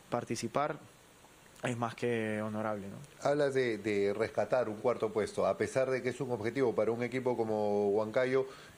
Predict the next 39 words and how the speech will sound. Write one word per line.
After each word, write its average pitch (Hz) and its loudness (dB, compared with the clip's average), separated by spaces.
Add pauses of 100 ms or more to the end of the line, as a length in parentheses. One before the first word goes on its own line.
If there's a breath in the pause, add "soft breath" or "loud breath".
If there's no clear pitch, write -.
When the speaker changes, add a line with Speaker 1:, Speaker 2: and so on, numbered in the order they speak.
Speaker 2:
que 120 0
por 113 0
segunda 135 2
vez 135 2
va 135 2
a - 0
estar 131 0
en 127 -2
una 127 0
Copa 135 0
Libertadores, 127 2 (120)
es 101 -4
un 104 0
objetivo 110 2
grande, 127 2
pero 117 0
igual 120 4
hablas 123 2
de 113 4
rescatar. 107 0 (380 loud breath)
Eso 156 2
me 123 2
hace 135 0
entender 131 2 (160)
que 120 2
ustedes, 151 0
eh, 107 -4
con 95 -4
el 95 0
comando 120 0
técnico 127 0
del, 95 0
del 98 0
profe 120 0
Decio 117 2
desde 98 2
principio 107 0
de 123 4
año, 143 0